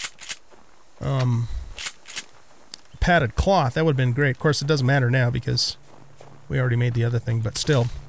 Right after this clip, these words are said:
Uh, by the way, that's what we're looking like now, man. Look at us.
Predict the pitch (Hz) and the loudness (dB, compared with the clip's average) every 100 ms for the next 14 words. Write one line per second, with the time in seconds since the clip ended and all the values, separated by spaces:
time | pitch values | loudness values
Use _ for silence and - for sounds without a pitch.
0 | - - - 131 180 151 156 175 - - | -16 -10 -6 0 2 4 4 2 0 -14
1 | - - - - - - - - - - | -20 -20 -20 -20 -20 -20 -20 -20 -20 -16
2 | - 135 - 160 214 233 233 180 165 165 | -10 -4 0 2 2 2 4 4 6 6
3 | 156 160 180 208 196 - 165 165 165 175 | 6 6 6 4 0 -6 -6 -2 2 4
4 | 196 127 - - | 6 4 2 -2